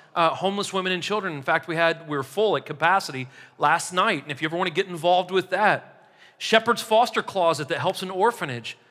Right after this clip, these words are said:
Special Kids that helps kids with, with special needs. And there's a lot more.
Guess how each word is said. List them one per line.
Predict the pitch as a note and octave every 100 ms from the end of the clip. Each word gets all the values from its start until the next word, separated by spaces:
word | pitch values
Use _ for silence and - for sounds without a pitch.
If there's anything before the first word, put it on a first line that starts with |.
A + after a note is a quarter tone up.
| _
Special | - - A3+ A#3 B3+
Kids | A#3 G#3 E3 C#3
that | D3
helps | F3 -
kids | - D3+ D#3
with, | F3+ E3+ F3+
with | E3+
special | - G3 - G3+
needs. | F#3 A3+ D#3 - - - -
And | G3+
there's | A#3
a | A3
lot | G3 G3 A3 C#4 -
more. | G#3 C#4 A3 B2